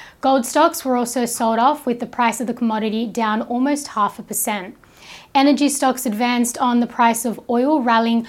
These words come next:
more than two percent on Friday following strong earnings results out from the U S. Yesterday, however, oil fell one point five percent to trade below the seventy-six U S dollar per barrel mark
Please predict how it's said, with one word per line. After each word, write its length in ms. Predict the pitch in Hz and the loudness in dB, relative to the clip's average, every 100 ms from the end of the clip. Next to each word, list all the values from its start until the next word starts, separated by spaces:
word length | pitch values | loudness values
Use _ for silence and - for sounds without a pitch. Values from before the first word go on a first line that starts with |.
| - - | -6 -2
more 160 | 269 | 2
than 140 | 349 349 | 2 0
two 280 | - 262 | 0 -4
percent 380 | 247 247 247 233 214 | -2 -4 -4 -4 -2
on 160 | 220 | -6
Friday 420 | 214 247 226 233 | -4 0 2 2
following 540 | 220 - 226 226 226 233 | -2 -2 -2 -2 -2 -4
strong 400 | - 240 226 247 | -4 -2 -2 -2
earnings 420 | 233 233 240 233 | -2 0 0 0
results 380 | 233 220 220 214 | -2 -2 -4 0
out 220 | 208 214 | 0 0
from 140 | 233 214 | -2 -4
the 60 | |
U 200 | 208 240 | -4 -4
S. 340 | 202 320 - - - - - | -2 -4 -6 -10 -14 -18 -4
Yesterday, 460 | 254 269 - 254 | -2 -2 0 0
however, 420 | 214 226 226 226 233 | 0 0 0 0 0
oil 240 | 233 233 | 0 0
fell 500 | 220 - 240 226 226 - - - | -2 -6 0 2 0 -4 -10 -2
one 240 | 247 254 | -2 0
point 240 | 269 233 | -2 -4
five 320 | - 220 226 233 | 0 0 0 -2
percent 400 | 254 285 311 285 | -4 0 0 0
to 80 | 254 | -6
trade 440 | - 233 226 214 - - - | -2 0 0 -2 -10 -10 -2
below 320 | 247 262 320 | 2 4 4
the 160 | 349 | 2
seventy-six 1000 | 320 - 240 233 233 226 - 240 214 - 240 | 0 -2 -2 0 0 0 -2 -4 -4 -4 -2
U 120 | 233 | -2
S 100 | 226 | -2
dollar 240 | 226 214 | -4 -4
per 200 | 214 233 | -6 -6
barrel 320 | 185 214 220 | -2 0 0
mark 400 | 214 214 208 208 | 0 0 -2 -4